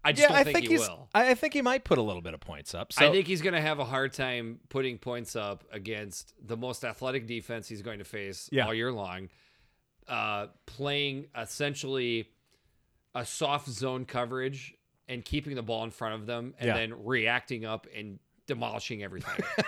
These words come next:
Speaker 1: in front of them.
Speaker 2: <laughs>
Speaker 1: That's what I think Baby Kiff is gonna see the entire
Speaker 2: I think that's
Speaker 1: time.
Speaker 2: fair. I'm gonna,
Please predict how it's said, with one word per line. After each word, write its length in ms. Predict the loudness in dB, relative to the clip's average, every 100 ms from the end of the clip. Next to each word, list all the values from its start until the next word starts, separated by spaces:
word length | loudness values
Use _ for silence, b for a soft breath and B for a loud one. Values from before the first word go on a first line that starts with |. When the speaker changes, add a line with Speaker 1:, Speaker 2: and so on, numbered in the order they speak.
| 0
Speaker 1:
in 60 |
front 220 | -4 2
of 200 | 0 2
them. 80 | -2 0
Speaker 2:
<laughs> 40 |
Speaker 1:
That's 200 | 2 2
what 80 | 2
I 80 | 0
think 320 | -2 -4 -4
Baby 220 | -4 -4 -4
Kiff 240 | -6 -8
is 120 | -10
gonna 180 | -10 -10
see 320 | -10 -8 -8 -10 B B
the 100 | -12
entire 240 | -4 4
Speaker 2:
I 40 | 6
think 140 | 6
that's 220 | 6 2 2
Speaker 1:
time. 60 |
Speaker 2:
fair. 280 | 4 6 6
I'm 160 | 2 4
gonna, 300 | 4 4